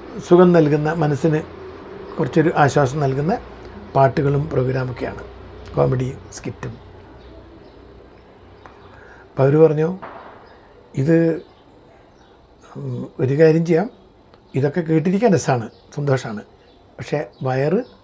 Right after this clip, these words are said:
നിറഞ്ഞിരിക്കുമ്പോൾ, വയറ് നിറഞ്ഞിരിക്കുമ്പോൾ കേൾക്കാൻ രസമാണ്. നല്ല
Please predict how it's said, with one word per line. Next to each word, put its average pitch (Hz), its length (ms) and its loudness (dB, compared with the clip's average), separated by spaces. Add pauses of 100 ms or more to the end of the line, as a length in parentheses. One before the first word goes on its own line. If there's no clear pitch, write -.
(260)
നിറഞ്ഞിരിക്കുമ്പോൾ, 123 680 -4 (1500)
വയറ് 143 320 0
നിറഞ്ഞിരിക്കുമ്പോൾ 160 640 0 (1400)
കേൾക്കാൻ 143 380 2
രസമാണ്. 135 380 -4 (880)
നല്ല 160 340 0